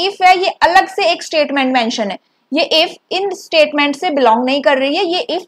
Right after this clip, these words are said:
अलग है, तो इसलिए ये condition भी एक बार check होगी। B is greater than zero, तो मतलब one is greater than zero, condition true है, तो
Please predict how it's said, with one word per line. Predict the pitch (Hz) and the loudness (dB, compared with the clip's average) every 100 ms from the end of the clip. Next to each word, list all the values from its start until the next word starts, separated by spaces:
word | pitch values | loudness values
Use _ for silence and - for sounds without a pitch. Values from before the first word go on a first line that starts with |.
| - | 2
अलग | 330 311 | 2 4
है, | 294 - - _ - | 0 -2 -10 _ -18
तो | - | -4
इसलिए | 370 - 403 330 | -4 0 0 0
ये | 359 | 0
condition | 370 302 285 277 254 | 0 -2 -2 -2 -2
भी | 285 | 2
एक | 254 220 | 2 4
बार | 320 - | 0 2
check | 277 311 | 2 2
होगी। | 302 262 349 269 | 0 0 -2 -2
B | 262 330 294 | 0 0 0
is | 320 262 | -4 -2
greater | 269 240 247 | 0 2 2
than | 247 247 226 | 0 -2 -2
zero, | 339 302 269 277 | 0 4 4 2
तो | 262 | -2
मतलब | 247 285 254 277 | -2 -2 -2 0
one | 349 - | -2 -2
is | 294 240 226 | -4 -2 0
greater | 226 226 220 | 2 2 -2
than | 233 226 | -2 -2
zero, | 294 349 349 | 0 0 0
condition | 262 247 240 240 | -2 -2 -4 -4
true | 233 311 349 | -4 -2 4
है, | 359 | 4
तो | 359 294 | 2 -2